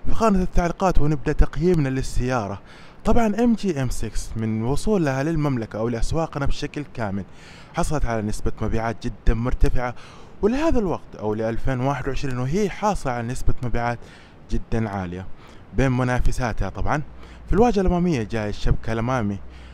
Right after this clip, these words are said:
على شكل خلايا النحل، بالإضافة لشعار إم جي موجود منتصف الشبكة الأمامي وفتحات للتهوية بالأسفل. طبعًا جاي فوق شعار إم جي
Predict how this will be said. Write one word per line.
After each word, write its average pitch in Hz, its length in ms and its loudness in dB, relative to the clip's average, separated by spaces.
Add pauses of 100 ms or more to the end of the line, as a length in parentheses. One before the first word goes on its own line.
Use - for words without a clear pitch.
(420)
على 135 100 -2
شكل - 240 -6
خلايا 107 300 -6
النحل، 131 300 -4
بالإضافة 165 500 -2
لشعار 123 720 -4
إم 127 120 -2
جي 123 280 -6 (380)
موجود 117 340 -4
منتصف 113 520 -4
الشبكة - 600 -6
الأمامي 104 540 -6 (280)
وفتحات - 420 -6
للتهوية 107 440 -2
بالأسفل. 139 720 2 (4000)
طبعًا 190 320 4
جاي 190 280 -2 (480)
فوق 131 180 0
شعار 120 420 -2
إم 113 140 0
جي 120 240 -6